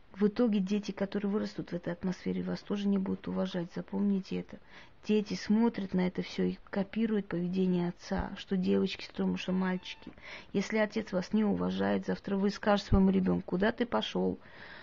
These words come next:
Там час ночи". Он скажет: "Да пошла бы ты, ты кто такая?" Почему? Потому что видит, что ваше слово в этой семье ничего не стоит. И эти дети тоже вас не будут уважать.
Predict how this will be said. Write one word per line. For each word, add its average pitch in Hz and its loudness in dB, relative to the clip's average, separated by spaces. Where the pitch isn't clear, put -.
Там 185 0
час 208 0
ночи". 190 4
Он 180 2
скажет: 190 -4
"Да 196 2
пошла - 2
бы 196 0
ты, - -10
ты - -12
кто - -8
такая?" - -10
Почему? 233 6
Потому 240 2
что 233 -4
видит, 214 2
что - -6
ваше 208 4
слово 196 2
в 185 4
этой 196 -2
семье 175 0
ничего 196 2
не 190 4
стоит. 185 -2
И 202 2
эти 214 0
дети 214 2
тоже 220 2
вас 180 0
не 190 2
будут 185 -4
уважать. 175 -4